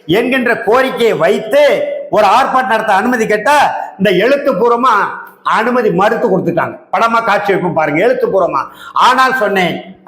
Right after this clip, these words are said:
ஆர்ப்பாட்டம் நடக்குங்க. என் தம்பி வேல்முருகன் வருகிறாருங்க. இதே தாமிரபரணி ஆற்று உரிமைக்காக பத்து ஆண்டுகளுக்கு முன்னாலே கங்கை கொண்டான்ல ஆயிரக்கணக்கான பேரை திரட்டி, அதுக்கு முன்னால் நானும் போராட்டம் நடத்துறேன். எங்கள் போராட்டத்துக்கு அனுமதி இல்லை, ஆனால் எங்களை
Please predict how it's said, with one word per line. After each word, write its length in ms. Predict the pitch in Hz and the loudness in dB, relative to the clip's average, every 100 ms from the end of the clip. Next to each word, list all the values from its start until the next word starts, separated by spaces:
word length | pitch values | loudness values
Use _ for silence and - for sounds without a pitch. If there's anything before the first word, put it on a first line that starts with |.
| 143 196 | 0 2
ஆர்ப்பாட்டம் 520 | 233 233 233 233 208 | 2 0 0 0 0
நடக்குங்க. 400 | 196 226 220 196 196 196 - - _ _ _ _ | -2 0 0 0 -2 -4 -12 -20 _ _ _ _
என் 180 | 180 185 | -2 0
தம்பி 220 | 214 233 208 | 0 2 0
வேல்முருகன் 500 | 233 240 226 208 202 | 0 2 0 2 2
வருகிறாருங்க. 500 | 202 220 196 175 175 190 220 - - 160 | 2 2 0 0 0 -2 -4 -12 -4 -2
இதே 160 | 202 247 247 | 2 2 2
தாமிரபரணி 520 | 220 233 233 214 214 190 | 2 2 0 0 0 2
ஆற்று 220 | 233 - 190 | 2 2 0
உரிமைக்காக 500 | 214 233 226 220 208 180 151 - - | 2 0 0 0 2 0 -2 -8 -4
பத்து 280 | 208 233 - 214 | -2 0 0 2
ஆண்டுகளுக்கு 440 | 240 240 233 220 | 2 2 2 0
முன்னாலே 260 | 220 214 208 190 | 2 2 2 0
கங்கை 240 | 220 247 | 0 0
கொண்டான்ல 400 | 220 220 214 208 185 - - - | 2 0 0 0 0 -2 -6 0
ஆயிரக்கணக்கான 680 | 196 262 262 240 240 220 220 214 | 2 2 2 0 0 0 0 0
பேரை 200 | 208 196 | 0 0
திரட்டி, 300 | 196 202 196 185 175 | 0 0 0 -2 -2
அதுக்கு 200 | 190 214 | -2 0
முன்னால் 240 | 240 240 | 0 2
நானும் 220 | 185 247 226 | 0 0 0
போராட்டம் 300 | 220 214 185 | 0 0 -2
நடத்துறேன். 340 | 185 170 - - - - 160 | 0 -2 -4 -12 -20 -6 0
எங்கள் 240 | 190 240 196 | 2 2 2
போராட்டத்துக்கு 460 | 233 240 233 220 185 | 2 2 0 0 0
அனுமதி 280 | 220 220 208 | 0 0 2
இல்லை, 180 | 185 156 127 - - 175 | 2 0 -2 -8 -4 0
ஆனால் 220 | 226 240 214 | 0 2 0
எங்களை 220 | 214 208 | 2 0